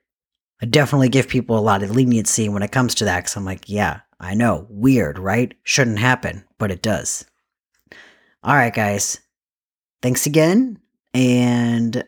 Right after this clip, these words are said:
I think that next week we're gonna do bladder stones. And again, I'm gonna try to get Heather on soon, just as soon as I figure out my schedule. Uh, my kid has been sick again,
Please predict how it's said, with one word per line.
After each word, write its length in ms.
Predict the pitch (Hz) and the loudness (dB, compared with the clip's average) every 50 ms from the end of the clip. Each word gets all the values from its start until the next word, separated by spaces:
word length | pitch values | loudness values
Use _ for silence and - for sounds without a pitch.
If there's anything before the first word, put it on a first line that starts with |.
| - | -8
I 80 | 123 107 | -10 -10
think 380 | - - - 151 156 143 - | -10 -4 -2 0 0 0 0
that 120 | - 143 131 | -2 -2 0
next 280 | 123 127 123 - - | 0 0 0 -2 -2
week 140 | 135 123 - | -4 -4 -4
we're 100 | 123 117 | -6 -6
gonna 200 | 113 120 110 107 | -4 -4 -6 -6
do 480 | 101 - 110 107 107 107 104 101 - - _ _ | -6 -6 -6 -6 -6 -6 -6 -8 -10 -12 _ _
bladder 440 | - 131 135 151 160 170 165 160 160 | -10 -4 0 2 4 4 4 4 2
stones. 920 | 156 - - - 151 147 147 147 143 143 143 139 143 143 147 - - - - - - - - _ _ _ _ - | 2 -2 0 2 2 2 4 2 2 2 0 0 0 -2 -2 -2 -2 -4 -6 -14 -20 -20 -20 _ _ _ _ -6
And 280 | 113 107 107 104 101 104 | -4 -2 0 0 0 0
again, 220 | 104 104 117 110 | 0 2 2 2
I'm 80 | 110 110 | 2 2
gonna 160 | 107 107 104 | 0 0 0
try 240 | - - - 113 107 | -2 0 0 0 0
to 80 | 110 | 0
get 180 | 104 117 104 - | 0 -2 -2 -2
Heather 340 | - - - 117 110 110 107 | -6 -6 -4 -2 0 0 0
on 180 | 101 98 95 95 | 0 -2 -2 -2
soon, 500 | - - - 113 110 104 104 104 101 - - | -2 -2 -2 0 0 0 0 -2 -4 -6 -8
just 280 | - 113 107 - - | -8 -6 -4 -2 -2
as 100 | 107 98 | 0 0
soon 200 | - - 110 101 | 0 0 0 -2
as 160 | 104 104 98 - | -2 -2 -4 -4
I 140 | - - - | -4 -6 -4
figure 280 | - - 127 107 - 117 | -2 -4 -4 -4 -2 -2
out 160 | 110 104 101 | -2 0 0
my 160 | 123 135 147 | 0 0 0
schedule. 560 | 151 - - 139 139 - - 143 139 139 135 - - - - - - - - - - - _ _ _ _ | 0 0 0 -2 -2 0 0 0 0 -2 -4 -6 -14 -20 -20 -20 -20 -20 -20 -20 -20 -20 _ _ _ _
Uh, 220 | - 95 92 92 92 | -10 -8 -8 -8 -8
my 220 | 95 92 92 90 | -10 -10 -12 -12
kid 180 | - - 180 180 | -4 -2 0 0
has 140 | 185 170 | 0 -2
been 180 | - - 175 170 | -2 -4 -2 -2
sick 360 | - - 170 165 - - _ _ | 0 -2 -2 -2 -4 -8 _ _
again, 640 | - 127 139 123 135 123 120 120 120 120 123 120 117 | -2 0 0 2 2 2 4 2 2 0 -2 -2 -6